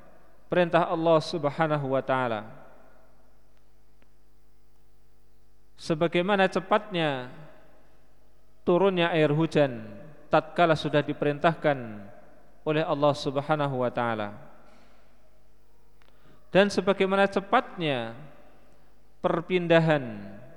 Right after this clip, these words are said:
siang dan malam, bulan dan matahari, maka mereka tidak tawar-tawar lagi.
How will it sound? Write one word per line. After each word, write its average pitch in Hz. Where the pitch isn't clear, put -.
siang 156
dan 139
malam, 123
bulan 156
dan 143
matahari, 131
maka 147
mereka 202
tidak 190
tawar-tawar 156
lagi. 120